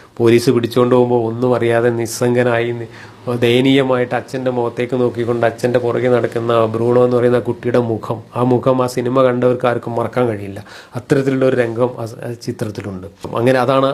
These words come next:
ആ കഥയുടെ ഒരു തീം എന്ന് പറയുന്നത്. അപ്പോൾ ഈ കഥയിൽ നമുക്ക് ആ, ന-, ഈ സിനിമ കാണുന്ന നമുക്കൊക്കെ ഈ, ഇത് ഇയാൾ രണ്ടാമത് ചെയ്ത ഈ, ആ, മറ്റൊരാളുടെ സൈക്കിൾ മോഷ്ടിച്ചു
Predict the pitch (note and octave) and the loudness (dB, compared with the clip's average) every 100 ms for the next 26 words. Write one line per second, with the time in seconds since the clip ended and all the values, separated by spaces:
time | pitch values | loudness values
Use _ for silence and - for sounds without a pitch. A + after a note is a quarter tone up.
0 | C3 B2+ B2 A#2+ C3 C3 B2+ C#3 - - | -4 -4 -4 -2 -2 0 0 -2 -10 -20
1 | - A#2+ A2+ A2 G#2+ G2 G#2 G2+ - - | -6 -4 -2 -2 -4 -6 -12 -18 -20 -18
2 | - - - - - - D#3 D3 F3 F3+ | -18 -20 -20 -12 -4 2 4 4 2 2
3 | C#3 D3+ C#3+ B2 A#2+ D#3+ - - - _ | 0 2 0 -2 -4 -6 -14 -20 -20 _
4 | - B2 C3+ D3 F3 E3+ E3+ E3+ - C#3 | -4 0 0 0 4 6 6 4 0 2
5 | C#3+ C#3+ C#3 C3+ C3 C3 D3+ D3+ D3 D3+ | 2 0 -2 -2 -2 0 -2 0 2 4
6 | E3 D3+ D3 D3 D3 C#3+ C3+ C#3 C3+ C#3+ | 4 2 0 -2 -2 -2 0 -2 0 0
7 | C#3 C#3 C3+ C#3 - C3 B2 C3 C3+ C#3 | 0 -2 0 0 -2 -6 -4 0 2 2
8 | C#3 B2 B2 B2+ C#3 C#3+ C#3 C3+ C3 C3 | 0 -2 -2 0 2 2 0 -2 -2 0
9 | C3 C3 B2+ B2+ - - - _ - - | 0 0 -2 -4 -8 -14 -20 _ -16 -4
10 | B2+ B2+ A#2+ B2+ C3 C3 C3 B2 B2 C3+ | -2 0 0 0 0 2 0 -2 -2 -2
11 | C3 B2 A#2+ C#3 C3 | 0 0 -2 -4 -2